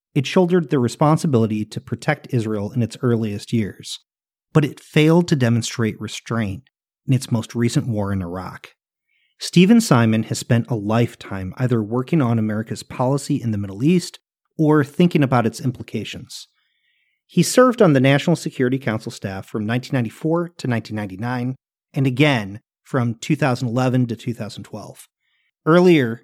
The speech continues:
he served in the State Department for fifteen years. He is currently a Robert E. Wilhelm Fellow at the M I T Center for International Studies. His most recent book is Grand Illusion,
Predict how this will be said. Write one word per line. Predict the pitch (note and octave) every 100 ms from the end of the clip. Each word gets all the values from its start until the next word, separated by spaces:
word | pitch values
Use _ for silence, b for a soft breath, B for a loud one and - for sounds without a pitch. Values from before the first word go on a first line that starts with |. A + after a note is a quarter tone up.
| _
he | _ -
served | B2+ - B2 A#2 -
in | C3+
the | A2
State | - C#3+ C3+ C3+
Department | B2 - F2 - -
for | -
fifteen | G#2+ B2+ G#2+ - G2
years. | F#2+ - - - - _ _ _ _ _ _
He | - D#3+
is | B2+
currently | - A3 C3+ A#2 A2
a | B2+
Robert | A2+ B2+ F3 F3
E. | B2+ C#3+
Wilhelm | B2+ B2 B2+ A2 G#2 A2 _
Fellow | _ - B2 G#2+ F#2+ - _ _
at | C3
the | C3+ -
M | C#3 C#3+
I | D#3+
T | - D3
Center | - - C3+ A2
for | - -
International | C3 A#2+ A2+ G#2+ G#2
Studies. | G2+ - B2 C#3 - - - _ _ _ _ _ _
His | C#3
most | B2+ D#3+ D3+
recent | F3 F3+ F3+ A#2+
book | A#2 G2+
is | A2+ G#2 G2 - _ _ _ _
Grand | - B2 C3+ E3
Illusion, | E3+ C3+ A2+ G2+ G#2 G2+